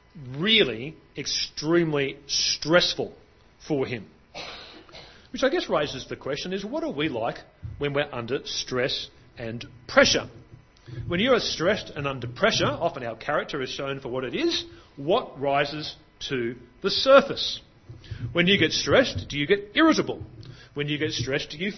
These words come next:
fly off the handle easily? When you get stressed, do you get really self-focused?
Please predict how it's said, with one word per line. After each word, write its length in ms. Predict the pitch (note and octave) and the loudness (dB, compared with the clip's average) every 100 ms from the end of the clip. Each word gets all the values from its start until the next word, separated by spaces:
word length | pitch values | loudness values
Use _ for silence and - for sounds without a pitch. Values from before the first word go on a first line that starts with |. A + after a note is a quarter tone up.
| - | -8
fly 260 | C#3 B2 C3+ | -4 0 0
off 220 | D3 - | -2 -4
the 80 | F#3 | -2
handle 500 | A#3+ D#4 A#3+ G#2+ - - - - | 0 2 2 2 -2 -16 -14 0
easily? 460 | D#3+ D#3 C3 G#2+ - - - - - D3+ | 0 2 -2 -6 -8 -20 -20 -20 -20 -4
When 120 | E3 | 2
you 100 | E3 | 4
get 120 | E3 | 2
stressed, 360 | D#3+ - E3+ F#3+ | 0 0 0 0
do 80 | G#3 | -2
you 80 | F3 | 0
get 160 | F3+ | 0
really 560 | D#3+ C3 C#3 F#3 F#3+ G3 | -4 -8 -2 2 4 4
self-focused? 1000 | - C#3 D#3 - B3+ D#4 - - - | 2 0 -2 0 4 6 4 -2 -10